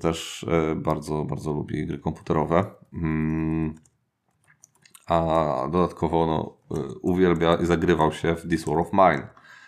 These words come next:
Więc tutaj dla mnie, według mnie, perfekcyjnym wyborem dla niego będzie Frostpunk.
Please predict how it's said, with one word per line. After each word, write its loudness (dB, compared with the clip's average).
Więc -2
tutaj 4
dla 6
mnie, 2
według -2
mnie, 2
perfekcyjnym 4
wyborem 4
dla 2
niego 0
będzie 0
Frostpunk. 0